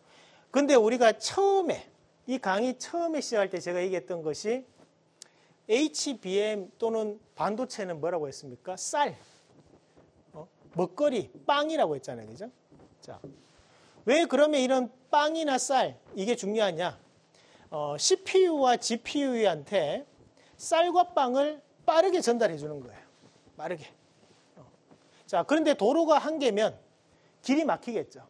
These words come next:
빨리빨리 밥을 못 챙겨준단 말이에요. 그럼 밥 못 먹으니까 일을 못 하는 거예요. 하지만 도로가 넓어지니까 빨리 밥을 공급해 주는 거예요, 지금. 자, 근데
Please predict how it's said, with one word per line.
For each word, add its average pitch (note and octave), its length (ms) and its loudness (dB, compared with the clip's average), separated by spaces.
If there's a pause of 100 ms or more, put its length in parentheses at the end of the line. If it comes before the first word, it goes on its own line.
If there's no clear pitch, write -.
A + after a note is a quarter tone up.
(140)
빨리빨리 C#4+ 520 -4
밥을 G#3+ 300 -4
못 G3 160 -6
챙겨준단 C#3 480 -12
말이에요. - 180 -20 (100)
그럼 A#3+ 240 -4
밥 A3+ 160 0
못 C#4+ 180 -8
먹으니까 B3+ 400 -6
일을 A#3 200 -4
못 E3 240 -8
하는 C#3+ 220 -14
거예요. G2+ 160 -20 (400)
하지만 C#4 300 -2
도로가 B3 340 2
넓어지니까 G#3+ 800 0 (220)
빨리 D4+ 260 2
밥을 E3+ 260 -4
공급해 D#3+ 340 -8
주는 B2+ 180 -14
거예요, G2 100 -20
지금. - 260 -20 (1800)
자, B2+ 320 -4 (320)
근데 C4+ 440 0